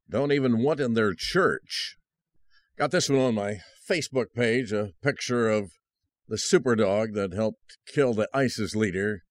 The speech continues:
It says, "This dog has helped America."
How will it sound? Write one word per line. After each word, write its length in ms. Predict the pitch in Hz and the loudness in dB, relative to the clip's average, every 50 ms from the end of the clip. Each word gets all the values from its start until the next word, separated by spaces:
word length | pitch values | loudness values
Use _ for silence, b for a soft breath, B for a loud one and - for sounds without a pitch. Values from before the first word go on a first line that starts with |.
| _ _ - | _ _ -8
It 80 | 110 | -4
says, 220 | - - 135 113 90 | 0 0 0 0 2
"This 200 | 113 151 - - | 0 0 0 4
dog 380 | 127 143 135 123 107 95 95 | 4 4 6 6 4 2 2
has 220 | 104 113 110 101 - | 2 2 0 2 2
helped 280 | 123 123 123 110 - | 4 4 4 2 0
America." 680 | - 117 117 143 143 135 117 107 101 - 107 101 113 117 | 0 2 2 4 4 2 2 2 2 0 0 0 0 -2